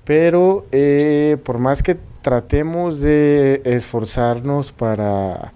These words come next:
mm, tener a la hora de, de hablar o de hacer este programa, eh, también se nos apaga esa chispa. Yo, la verdad, eh, últimamente no he tenido como tantas vivencias como para hablar de ello,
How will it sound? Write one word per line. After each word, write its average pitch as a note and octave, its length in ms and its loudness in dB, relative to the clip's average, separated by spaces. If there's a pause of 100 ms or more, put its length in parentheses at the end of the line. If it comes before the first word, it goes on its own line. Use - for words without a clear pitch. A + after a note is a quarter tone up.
(600)
mm, A2 640 -2
tener G#2+ 380 -2
a C3 60 0
la A#2+ 120 0
hora B2 240 2
de, A2 340 0
de G2+ 100 -4
hablar G#2+ 520 -2
o G#2 100 -2
de G2 100 -2
hacer G#2 220 -4
este B2 180 -8
programa, A2+ 560 -6 (760)
eh, A2+ 680 0
también A#2+ 340 -4
se - 100 -8
nos C#3+ 240 -4
apaga E3+ 500 -2
esa C#3 220 -4
chispa. C#3+ 400 -6 (380)
Yo, B2+ 160 0
la C#3 100 2
verdad, C3 420 2
eh, B2+ 240 2
últimamente B2 560 0
no C#3 120 -2
he - 20 -2
tenido C3+ 300 -2
como A#2+ 200 -4
tantas A#2 1000 -2 (540)
vivencias C#3 720 -2
como A#2 240 -4
para G#2+ 240 -2
hablar G#2+ 320 0
de A#2+ 240 0
ello, C3 260 -2